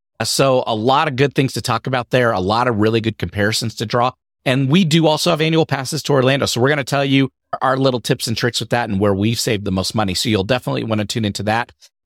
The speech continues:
And I will even go as far to say the really cool thing about Universal is because their annual pass cost is so much lower, you're gonna hit that savings point a lot quicker. And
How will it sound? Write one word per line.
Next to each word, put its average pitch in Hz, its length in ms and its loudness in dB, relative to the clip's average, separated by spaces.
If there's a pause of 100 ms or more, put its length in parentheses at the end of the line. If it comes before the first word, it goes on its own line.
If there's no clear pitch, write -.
And 139 260 0 (120)
I 135 160 0
will 175 180 0
even 143 180 -2
go 127 120 2
as 123 120 -2
far 127 200 0
to 117 80 -4
say 113 400 0 (260)
the 107 160 0
really 139 320 2
cool 151 180 -2
thing 139 180 -2
about 117 240 -2
Universal 120 640 0 (680)
is 123 200 0
because 120 300 0
their 113 180 -4
annual 123 220 0
pass 113 260 -4
cost 110 300 -4
is - 100 -6
so 101 220 0
much 101 260 -2
lower, 104 480 -2 (360)
you're 120 280 2
gonna 151 200 0
hit 110 220 -2
that 113 160 0
savings 120 440 -2
point 104 320 -2
a 101 80 -2
lot 98 320 -2
quicker. 175 420 -2 (360)
And 117 520 -2